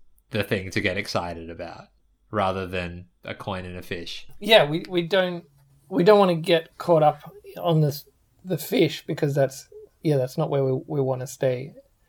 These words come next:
Speaker 2: Uh, and I think maybe the, the other thing then is that if we can't s-, solve the problem of what's going on with the fish, if those miracles are not dissectable, then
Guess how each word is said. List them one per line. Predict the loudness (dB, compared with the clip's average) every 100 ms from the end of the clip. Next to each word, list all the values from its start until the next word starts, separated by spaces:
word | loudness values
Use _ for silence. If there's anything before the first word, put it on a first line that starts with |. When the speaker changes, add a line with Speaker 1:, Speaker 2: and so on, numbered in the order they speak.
| _ _ _
Speaker 2:
Uh, | 0
and | 4 4
I | 4
think | 2 -4 0
maybe | 2 2 2
the, | 0 -4 -10 -4
the | 0
other | 2 2
thing | -2 0
then | 0 -2
is | -4 -2
that | 0 0 -2 _ _ -16
if | 0 2
we | 4
can't | 6 6 6 0 -12
s-, | -14 -10 2
solve | 6 6 4
the | 0
problem | 2 4 2
of | -2
what's | -4 -2
going | -2 0
on | -2 -2
with | -6
the |
fish, | -4 -2 -2 -2 -16 _ _ _
if | 4
those | 8 8 6
miracles | 4 4 2 0 -2
are | -2
not | 0 -2 -4 _ _ _ -2
dissectable, | -2 0 0 -2 -2 -4 -4 -4
then | -4 -6 -8